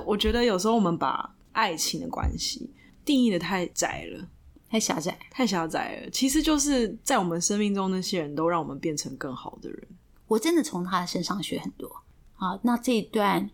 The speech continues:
Speaker 2: 非常深入跟亲密的关系在我的生命里面，让我看到什么叫做给予的爱，什么叫尊荣的爱。我觉得他真的教我很多，他真的让我变成一个更好的人。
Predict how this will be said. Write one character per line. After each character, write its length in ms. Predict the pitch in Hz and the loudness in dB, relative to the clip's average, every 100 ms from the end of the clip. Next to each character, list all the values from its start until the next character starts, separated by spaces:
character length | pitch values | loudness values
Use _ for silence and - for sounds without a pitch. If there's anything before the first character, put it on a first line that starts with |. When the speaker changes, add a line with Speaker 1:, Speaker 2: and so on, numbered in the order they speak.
| _ | _
Speaker 2:
非 340 | - 294 320 320 | -2 4 4 4
常 520 | - 196 185 190 208 _ | 2 0 0 0 -4 _
深 640 | - - - 285 277 269 254 | -2 2 4 6 6 6 4
入 400 | 262 220 233 220 - | 4 2 2 -4 -6
跟 240 | - 247 247 | 0 2 4
亲 240 | - 247 | 4 4
密 120 | 254 | 4
的 120 | 214 180 | 2 2
关 220 | 185 185 | 2 0
系 240 | - 185 | 0 0
在 200 | 185 196 | 2 2
我 140 | 180 170 | 2 0
的 80 | |
生 180 | 175 185 | 0 0
命 180 | 185 190 | 2 0
里 80 | - | 0
面， 280 | - - - - - - | 0 -2 -4 -14 -12 0
让 140 | 320 | 2
我 80 | 214 | 2
看 200 | - 233 | 0 0
到 260 | 233 196 - | 4 2 0
什 180 | - - | -2 0
么 180 | - - | 0 -2
叫 280 | 202 185 190 | 0 0 0
做 520 | - 190 175 - - - - | -2 -2 -2 -6 -12 -8 0
给 180 | 170 | 4
予 140 | 170 147 | 4 2
的 80 | - | -2
爱， 320 | 196 - - _ - | -6 -8 -12 _ -6
什 160 | 196 | 0
么 60 | 185 | 2
叫 160 | 202 | 2
尊 240 | 196 185 190 | 2 2 2
荣 180 | - - | 0 -2
的 80 | |
爱。 220 | - - - _ _ | -2 -4 -8 _ _
我 80 | 226 | 0
觉 60 | |
得 60 | 247 | 2
他 80 | 269 - | 2 0
真 140 | - 247 | 0 2
的 80 | |
教 420 | - - - 185 180 | 0 -2 2 4 4
我 260 | 165 - | 2 0
很 300 | 180 - - | -2 -2 -4
多， 320 | - 127 - - _ _ _ _ | -6 -8 -8 -16 _ _ _ _
他 100 | 254 | -2
真 140 | 233 | 2
的 60 | 233 | 4
让 140 | 233 | 4
我 60 | 196 | 2
变 200 | 180 185 | 2 0
成 140 | 196 | 0
一 40 | 190 | -2
个 80 | 170 | 0
更 180 | 175 | 0
好 200 | 165 - | 0 -2
的 80 | - | -4
人。 180 | 147 | -6